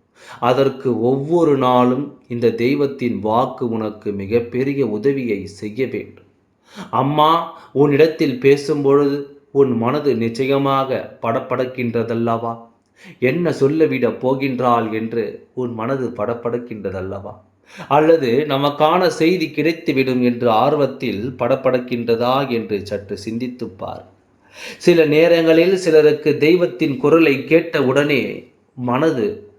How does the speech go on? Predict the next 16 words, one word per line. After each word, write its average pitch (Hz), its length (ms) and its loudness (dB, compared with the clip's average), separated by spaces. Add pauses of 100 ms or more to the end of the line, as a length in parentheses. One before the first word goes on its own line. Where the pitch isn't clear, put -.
(180)
முழுமையான 131 800 -2
சந்தோஷத்தை 135 880 -4
அடைந்துவிடும். 104 600 -6 (640)
தெய்வம் 160 500 4
நமக்கு 135 520 0
உறுதுணையாக 135 800 2
இருக்கின்றது 127 880 -2
என்கின்ற 107 600 -2
உணர்வு 110 760 -2
வந்துவிடும். 120 680 -6 (380)
அதனால் 139 680 4
அவர்களுக்கு 127 720 2
தெய்வத்தின் 139 680 2
குரல் 123 460 -2 (500)
நெஞ்சை 123 640 -4
படபடப்பு-, 120 720 -4